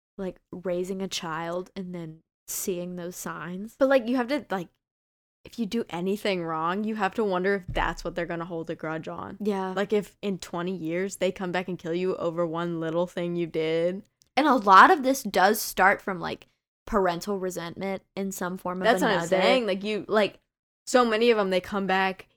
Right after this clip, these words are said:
Speaker 2: years later and they're like, "Remember when you did this to me?" It's like,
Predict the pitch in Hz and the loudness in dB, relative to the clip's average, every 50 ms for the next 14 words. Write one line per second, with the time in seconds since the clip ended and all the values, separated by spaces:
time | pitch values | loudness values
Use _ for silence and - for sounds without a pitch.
0 | _ _ _ - 180 202 254 269 254 233 208 175 180 180 185 202 196 165 165 165 | _ _ _ -6 0 4 8 10 10 10 10 6 2 -2 0 0 0 -2 -4 -6
1 | 170 175 175 180 180 180 185 196 190 180 190 208 226 247 247 226 226 233 226 226 | -6 -6 -4 -4 -4 -2 -2 -4 -4 -4 -4 -2 -2 0 0 0 -2 -2 0 0
2 | 269 220 226 220 220 190 185 208 214 214 - - 240 220 220 220 226 226 214 - | 0 4 4 4 4 4 0 -4 -4 -4 -6 -8 -6 -6 -6 -6 -6 -8 -4 -2
3 | 302 285 - | -2 -2 -2